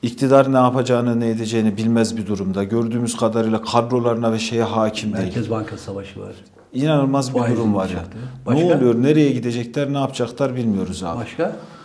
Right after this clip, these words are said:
Speaker 1: Dün bir şehit haberimiz vardı.
Speaker 2: Onu bana çok
Speaker 1: Onun
Speaker 2: iyi anlat Serkan, ben onu
Speaker 1: orada bir
Speaker 2: izleyelim.
Speaker 1: helikopterle getiriliyor.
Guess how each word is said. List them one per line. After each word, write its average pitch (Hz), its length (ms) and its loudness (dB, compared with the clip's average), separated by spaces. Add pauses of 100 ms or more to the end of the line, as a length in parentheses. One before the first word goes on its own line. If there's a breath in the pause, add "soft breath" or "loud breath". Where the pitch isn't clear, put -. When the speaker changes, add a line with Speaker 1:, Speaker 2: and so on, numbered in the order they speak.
(100)
Speaker 1:
Dün 131 480 -2
bir 123 60 -4
şehit 135 380 0
haberimiz 127 600 -2
vardı. 104 160 4
Speaker 2:
Onu 107 120 -2
bana 107 160 0
çok 117 100 0
Speaker 1:
Onun 131 180 4
Speaker 2:
iyi 147 100 2
anlat 123 280 -2 (220)
Serkan, 110 300 -8
ben 131 100 -8
onu 131 100 2
Speaker 1:
orada 156 160 6
bir 151 60 6
Speaker 2:
izleyelim. 151 260 6
Speaker 1:
helikopterle 151 580 4
getiriliyor. 151 960 0